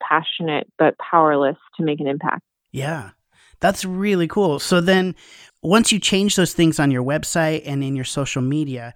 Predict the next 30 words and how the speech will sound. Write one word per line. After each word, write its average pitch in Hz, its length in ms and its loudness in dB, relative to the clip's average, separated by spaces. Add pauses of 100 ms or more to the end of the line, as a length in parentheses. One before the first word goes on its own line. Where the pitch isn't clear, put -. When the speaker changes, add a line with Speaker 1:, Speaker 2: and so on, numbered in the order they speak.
(340)
Speaker 2:
how 175 240 2
did 196 180 0
that 156 200 -4
change 156 580 2
the 135 140 -2
engagement 127 680 -4
of 123 120 -16
people 120 400 -8
involved 127 520 -6
with 123 140 -14 (120)
Dressember? 123 640 -4 (560)
Speaker 1:
Yeah, 226 440 6 (160)
I 190 180 -6 (100)
saw 240 440 6 (260)
a 196 100 4
huge 220 320 4
increase 190 500 6
in 180 160 4
engagement, 165 800 4 (220)
um, 160 500 4 (100)
a 202 60 2
lot 240 220 4
more 220 160 2
people 185 800 6 (220)
tagging 202 360 6
their 180 200 4 (100)
friends. 180 580 2 (120)
It, 196 40 6 (120)
it 214 160 6
just 294 160 4